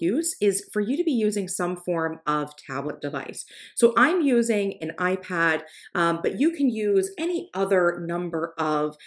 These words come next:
devices in order to digital plan, right? So I know there's Samsung Galaxy Tabs. Someone messaged me that their Kindle Scribe, <laughs> um, was able to annotate, and they were able to use the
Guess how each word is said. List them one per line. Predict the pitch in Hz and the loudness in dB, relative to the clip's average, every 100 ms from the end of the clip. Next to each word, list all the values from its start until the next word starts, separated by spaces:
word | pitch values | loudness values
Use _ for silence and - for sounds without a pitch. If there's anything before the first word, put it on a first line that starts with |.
| - - | -20 -4
devices | 165 165 202 254 240 180 156 156 156 | 0 2 4 4 2 2 2 2 0
in | 180 170 | -4 -2
order | 190 185 185 180 - | 2 2 2 -2 -2
to | 185 160 151 131 | 2 2 0 -4
digital | 165 151 156 147 135 - | -4 -2 -2 -2 -4 -8
plan, | - 160 123 - | -8 -6 -6 -2
right? | 165 190 - | 2 2 4
So | 190 170 170 - - | 4 4 2 -14 -4
I | 185 | 2
know | 180 | 4
there's | 170 156 156 - | 4 2 2 0
Samsung | 170 165 156 156 151 147 | 2 2 0 -4 -4 -2
Galaxy | 302 285 277 - 247 | 0 2 2 0 -2
Tabs. | 226 220 202 190 185 - - - - | -2 0 2 2 0 -6 -8 -18 -4
Someone | - 226 226 214 202 | 2 4 4 2 2
messaged | 196 220 175 185 | 2 0 -2 -2
me | 190 180 | 0 0
that | 175 | 2
their | 170 156 | 2 0
Kindle | - 180 160 143 | -2 -4 -4 -2
Scribe, | - - - 180 226 254 262 254 - 311 - | -4 -4 0 2 4 6 6 6 6 6 4
<laughs> | - - - | -4 -4 4
um, | 202 202 202 208 | 8 8 4 6
was | 214 202 | 6 6
able | 220 214 214 214 | 2 4 4 4
to | 233 214 214 | 4 4 4
annotate, | 202 196 202 226 196 190 | 4 4 2 2 2 0
and | 175 | 2
they | 180 | 4
were | 175 175 | 6 6
able | 170 | 4
to | |
use | 175 175 180 175 - | 0 2 2 2 0
the | 175 170 165 | 0 2 0